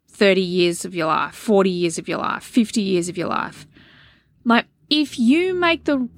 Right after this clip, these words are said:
inverted commas, wrong decision via your authority now, what's it gonna matter? Like, you've come this far.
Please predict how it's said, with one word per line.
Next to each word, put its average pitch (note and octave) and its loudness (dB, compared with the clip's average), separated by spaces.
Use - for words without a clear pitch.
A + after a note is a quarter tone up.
inverted A3 2
commas, A3 -2
wrong A3+ 2
decision G#3+ 0
via G3 0
your F3+ -2
authority F#3 -2
now, A#3 2
what's F#4 -4
it F#4 2
gonna F4+ 2
matter? E4 0
Like, B3 -2
you've C#4 -6
come F4+ 0
this - -4
far. C4+ 2